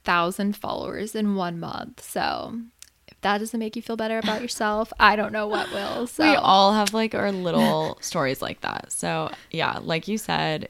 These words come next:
Speaker 2: it definitely can feel like a lonely industry sometimes, especially if you don't, like,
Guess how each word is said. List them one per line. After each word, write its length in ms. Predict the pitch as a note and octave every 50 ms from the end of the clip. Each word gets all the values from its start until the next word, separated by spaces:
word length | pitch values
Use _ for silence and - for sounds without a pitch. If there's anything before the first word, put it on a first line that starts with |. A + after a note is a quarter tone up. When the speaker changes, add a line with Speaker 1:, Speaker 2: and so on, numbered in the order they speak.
| _ -
Speaker 2:
it 340 | - E3+ E3+ D#3+ - _ -
definitely 420 | E3 D3+ D3+ - E3 D#3+ E3+ F3
can 140 | - G3+ F#3
feel 140 | F3 F3+ D#3
like 160 | D#3 D#3+ D#3
a 60 | E3
lonely 340 | D#3+ D#3+ D3 D3+ D3+ D3+ -
industry 680 | E2 F2 D#3+ - - - - - E3+ E3+ F3 F3 F#3 G3
sometimes, 500 | F#3+ - G3+ G3+ G3 G3 G#3 G#3 G3+ F#3+
especially 440 | G3 F3+ - - D#3+ D#3 - - D#3+
if 80 | - F3
you 100 | E3+ E3
don't, 360 | - D#3 D#3 D#3+ D#3+ - -
like, 240 | - E3 E3 - -